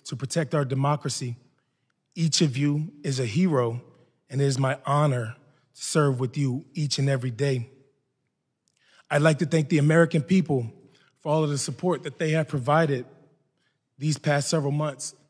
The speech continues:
to me and my fellow officers. Lastly, to the rioters, the insurrectionists, and the terrorists of that day,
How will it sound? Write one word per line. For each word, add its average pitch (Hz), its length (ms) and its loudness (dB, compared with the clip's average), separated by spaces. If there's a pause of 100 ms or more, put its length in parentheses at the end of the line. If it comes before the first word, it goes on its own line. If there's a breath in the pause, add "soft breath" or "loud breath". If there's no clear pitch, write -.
(180)
to 151 100 -14
me 143 420 -6
and 135 140 -10
my 139 120 -4
fellow 143 360 -4
officers. 139 580 -6 (1600)
Lastly, 151 680 0 (840)
to - 120 -6
the 139 80 0
rioters, 180 720 2 (520)
the - 140 -16
insurrectionists, 156 880 -2 (440 soft breath)
and 147 80 -8
the 135 40 -4
terrorists 151 500 -2
of 147 160 -2
that 147 220 -2
day, 131 280 -2